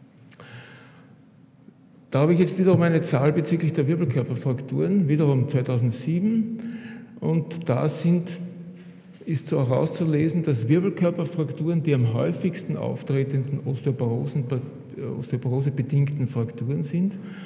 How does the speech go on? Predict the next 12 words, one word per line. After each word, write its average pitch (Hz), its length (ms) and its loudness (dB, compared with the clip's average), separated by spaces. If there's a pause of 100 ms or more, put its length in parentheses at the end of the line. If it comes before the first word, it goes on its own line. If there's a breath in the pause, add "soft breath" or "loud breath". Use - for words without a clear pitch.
(520 loud breath)
und 160 320 2
die 165 180 2
am 135 300 4
wenigsten 156 640 0
diagnostizierten. 139 1000 -2 (1200 loud breath)
Nicht 180 260 2
einmal 165 180 4
die 151 120 4
Hälfte 135 600 2
wird 135 240 0
klinisch 151 320 2
untersucht 120 680 0